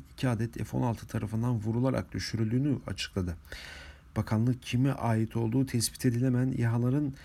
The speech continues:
enkaz fotoğraflarını da yayınladı. F on altılar iki bin on, iki-, Ekim iki bin on beşte benzer özellikli bir İHA düşürmüştü ifadelerine yer verdi.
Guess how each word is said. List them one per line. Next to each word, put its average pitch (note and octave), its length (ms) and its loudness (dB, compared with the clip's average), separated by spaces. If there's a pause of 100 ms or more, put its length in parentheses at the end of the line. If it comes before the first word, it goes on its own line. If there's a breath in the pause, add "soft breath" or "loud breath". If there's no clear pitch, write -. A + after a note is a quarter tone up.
(140 loud breath)
enkaz C#3+ 440 2
fotoğraflarını B2 720 2
da F2 200 -2
yayınladı. G2 580 2 (280 loud breath)
F B2+ 200 0
on B2 60 4
altılar A#2 380 0
iki A#2+ 300 -6
bin B2 80 2
on, B2 160 0
iki-, B2+ 300 -4 (100)
Ekim B2 420 -4 (100)
iki A#2 200 -4
bin A#2+ 80 0
on B2 220 2
beşte A2 300 0 (480 loud breath)
benzer C3 400 2 (120)
özellikli A2 580 0
bir C3 140 2 (140)
İHA A#2+ 360 2
düşürmüştü G2+ 680 -4
ifadelerine A2 720 -2
yer G#2 240 2
verdi. E2+ 220 -4